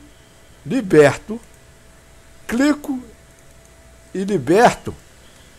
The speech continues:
Dá um segundo de diferença. Isso aí não faz diferença nenhuma nessa, nessa prova. E o Espinossauro matou o dinossauro dele com uma diferença de vários segundos, vários segundos. Deve ter sido até mais de dez segundos.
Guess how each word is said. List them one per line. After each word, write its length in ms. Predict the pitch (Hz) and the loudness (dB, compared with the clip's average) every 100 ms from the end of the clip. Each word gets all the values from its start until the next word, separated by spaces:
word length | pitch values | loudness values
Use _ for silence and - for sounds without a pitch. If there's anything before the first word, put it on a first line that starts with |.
| - | -4
Dá 140 | 185 | 0
um 160 | 247 302 | 0 0
segundo 500 | - 285 175 277 247 | -2 -2 0 -2 -2
de 140 | 208 | -6
diferença. 600 | 226 - 202 156 196 185 | -8 0 2 4 2 -2
Isso 140 | 170 208 | -4 -2
aí 80 | |
não 80 | 233 | -2
faz 240 | 214 233 233 | -2 0 0
diferença 400 | 220 208 240 220 | -2 -4 -2 -2
nenhuma 560 | 175 185 220 151 101 - - - - | -2 -2 -2 -2 -6 -10 -20 -20 -14
nessa, 480 | 123 151 190 143 110 | -8 -4 -2 -2 -2
nessa 260 | 135 143 - | -6 -4 -6
prova. 560 | - 143 135 104 85 - - - - - - - - - | -4 0 0 0 -8 -20 -20 -20 -20 -20 -20 -20 -20 -14
E 160 | 123 160 | -8 -6
o 340 | 240 262 247 | -4 -4 -2
Espinossauro 760 | 240 - 277 226 - 220 247 165 120 | -4 -4 -2 -2 0 2 2 0 -4
matou 500 | 151 180 - - 214 | -2 -2 -2 -4 -4
o 60 | 180 | -4
dinossauro 560 | 143 170 147 175 151 | -4 -4 -4 -2 -4
dele 320 | 113 131 196 147 | -2 0 -2 -2
com 360 | - - 208 | -12 -18 -8
uma 80 | 196 | -6
diferença 440 | 196 220 220 - | -4 -2 -2 -4
de 100 | 233 | -8
vários 760 | 185 110 117 165 214 214 185 160 | -12 -6 0 2 2 0 -2 -4
segundos, 380 | 127 135 160 113 | -8 -10 -10 -6
vários 280 | 127 214 - | -2 -2 -4
segundos. 220 | 135 151 | -8 -6
Deve 140 | 147 | -6
ter 40 | 190 | -6
sido 200 | 190 180 | -6 -4
até 180 | 208 | -4
mais 220 | 196 202 214 | -2 -2 -2
de 80 | |
dez 260 | 165 165 208 | -2 0 0
segundos. 540 | - 143 135 151 95 | -4 -8 -8 -8 -10